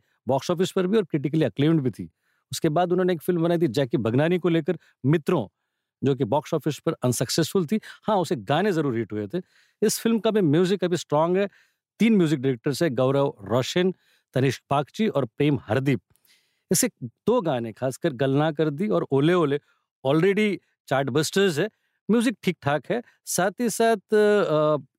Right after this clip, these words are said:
अगर आप प्रमोशन देखेंगे तो बड़ा, अ, म्यूजिक के अलावा किसी भी चीज पर स्ट्रेस नहीं किया गया है।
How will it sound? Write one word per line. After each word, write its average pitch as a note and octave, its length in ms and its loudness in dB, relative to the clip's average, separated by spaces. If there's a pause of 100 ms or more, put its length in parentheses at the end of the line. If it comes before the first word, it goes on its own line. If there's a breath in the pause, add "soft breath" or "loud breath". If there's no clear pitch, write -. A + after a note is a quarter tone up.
(160)
अगर F#3 300 0 (120)
आप D#3+ 140 0 (160)
प्रमोशन G3+ 420 0
देखेंगे D3+ 460 0 (280 loud breath)
तो A3 80 0
बड़ा, A#3 280 2
अ, C#3+ 600 -2
म्यूजिक G3+ 540 0
के A#3+ 100 -2
अलावा E3 340 0
किसी - 380 -4
भी G#3+ 120 0
चीज F#3 300 0
पर A3 200 0 (220 loud breath)
स्ट्रेस - 380 0
नहीं G3 100 2
किया C3 260 -2
गया G2+ 260 -8
है। F2 160 -16